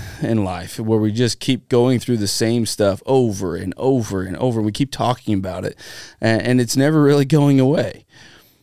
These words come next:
I think a lot of times the reason why we keep experiencing those things over and over and over is because we're not willing to submit to the pain.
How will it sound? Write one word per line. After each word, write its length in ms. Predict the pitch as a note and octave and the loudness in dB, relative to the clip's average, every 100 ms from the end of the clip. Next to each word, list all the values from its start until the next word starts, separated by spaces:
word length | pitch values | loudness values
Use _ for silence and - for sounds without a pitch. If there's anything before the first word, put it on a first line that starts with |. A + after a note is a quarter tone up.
| _ | _
I 80 | - | -4
think 240 | C#3+ B3 D3 | 0 0 2
a 60 | |
lot 260 | A2 A#2 C3 | 2 4 4
of 80 | A#2+ | 0
times 560 | - B2 B2+ B2 A2 | -2 0 2 2 0
the 100 | A2 | 0
reason 320 | G#2+ B2+ A#2+ | 0 0 2
why 160 | A2 G#2+ | 2 2
we 120 | G2+ | 0
keep 260 | G2+ C#3 - | -2 -4 -4
experiencing 840 | - - - B2 D3+ C3 - G2 | -6 -6 -2 0 2 0 0 0
those 260 | G2 F#2 - | 0 -2 -4
things 260 | G2 F#2+ F#2+ | -4 -4 0
over 480 | B2 A#2 G#2 G2+ G2+ | 2 2 0 -2 0
and 160 | G2 G2+ | 0 0
over 400 | G#2+ G#2+ G2+ F#2 | 0 0 0 -2
and 100 | F#2+ | -2
over 400 | D#3+ F3+ A#2+ G#2 | -2 0 0 0
is 120 | G2 | 0
because 340 | G2+ - A#2+ | -4 -4 -2
we're 80 | A2+ | -2
not 240 | A2 A#2+ | -2 -2
willing 300 | G#2 A#2+ A#2+ | 0 2 2
to 120 | G#2+ G#2+ | 0 -4
submit 480 | - G#2 G2+ G2+ - | -2 -2 -2 -4 -4
to 140 | A2+ | -6
the 80 | G#2 | -6
pain. 440 | - C3+ C#3+ D#2 | -4 -4 -4 -6